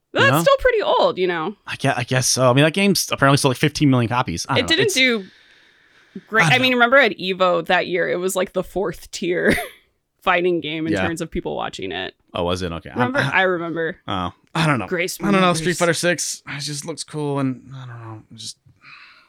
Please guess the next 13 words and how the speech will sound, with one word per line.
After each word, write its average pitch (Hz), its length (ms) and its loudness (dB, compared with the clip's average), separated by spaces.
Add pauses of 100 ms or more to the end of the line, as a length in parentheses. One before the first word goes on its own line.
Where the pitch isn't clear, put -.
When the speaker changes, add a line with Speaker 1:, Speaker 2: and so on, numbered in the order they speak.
(960)
Speaker 2:
All 214 140 4
right, 180 380 2
Speaker 1:
Yeah. 202 100 -6
Speaker 2:
let's, - 480 2 (180)
let's 381 380 -6
move 208 180 -4
on. - 380 -10
Speaker 1:
Yeah, 139 400 4
yeah. 80 200 -10 (140)
Speaker 2:
There 190 180 -2
are 156 80 -4
other 185 220 -2
things 165 520 -8